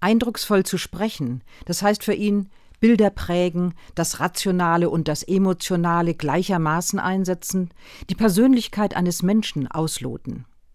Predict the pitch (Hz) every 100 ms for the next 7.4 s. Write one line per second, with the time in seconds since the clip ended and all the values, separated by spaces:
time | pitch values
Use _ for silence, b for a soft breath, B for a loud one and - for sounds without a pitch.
0 | b b - 208 - 170 151 151 - b
1 | b 175 160 131 131 - 214 202 196 190
2 | 165 185 180 - 180 180 208 214 - 143
3 | 131 139 131 139 123 - b b - 208
4 | 165 143 123 127 127 - 180 208 175 147
5 | 131 120 - - 123 123 - - - -
6 | - B B B B B 180 175 185 196
7 | 226 269 -